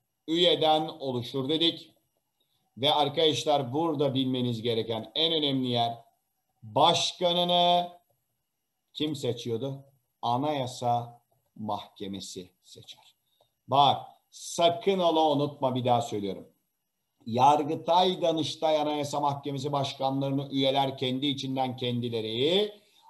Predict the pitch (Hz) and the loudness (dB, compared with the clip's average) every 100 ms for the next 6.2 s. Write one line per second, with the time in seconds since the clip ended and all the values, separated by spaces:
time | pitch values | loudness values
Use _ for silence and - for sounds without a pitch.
0 | _ 123 143 156 147 143 127 - 151 147 | _ 4 6 4 2 0 -2 2 4 4
1 | 135 - - 175 - 165 156 143 151 143 | 2 -2 2 2 2 -6 -6 -4 -4 0
2 | 135 143 - - 143 143 147 143 147 156 | 4 4 2 -4 -4 -2 -2 -4 0 4
3 | 170 185 208 226 - _ _ _ _ _ | 6 6 4 0 -10 _ _ _ _ _
4 | _ _ _ _ _ _ _ _ _ _ | _ _ _ _ _ _ _ _ _ _
5 | _ _ 101 101 92 - 87 92 _ _ | _ _ -10 -8 -10 -14 -20 -20 _ _
6 | - | -20